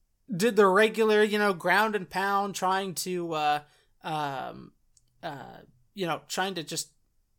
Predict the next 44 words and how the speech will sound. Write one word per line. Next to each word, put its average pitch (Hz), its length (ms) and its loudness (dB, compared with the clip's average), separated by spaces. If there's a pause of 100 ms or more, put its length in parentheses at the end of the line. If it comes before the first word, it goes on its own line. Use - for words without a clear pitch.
(100)
run 180 400 0
people 175 380 -4
over 170 300 -2
in 165 80 -6
the 185 80 -6
fourth 170 320 -6
quarter, 156 560 -8
wear 170 320 -2
'em 170 140 -6
down 160 340 0
to 156 100 -10
the 151 60 -12
fourth 165 340 -10
quarter. 170 300 -6 (340)
Jacksonville 196 840 8
found 208 300 2
themselves 233 440 2
in 202 60 -2
the 175 80 0
hole, 185 320 4
but 208 140 0
old 226 200 4
Minshew 220 520 0
Magic 202 760 0 (420)
came 208 300 2
back 196 420 6
and, 196 180 -2
uh, 190 220 6 (480)
put 240 220 2
them 269 200 8
on 226 240 6
top. 208 520 6
<laughs> - 60 -8 (420)
Uh, 262 640 8
I, 269 340 8
I'm 302 140 6
gonna 415 160 0
start 294 340 6
this 294 200 0
one 220 160 -2
off. 156 280 -4
I'm 220 200 0
gonna 359 160 -2
go, 220 580 0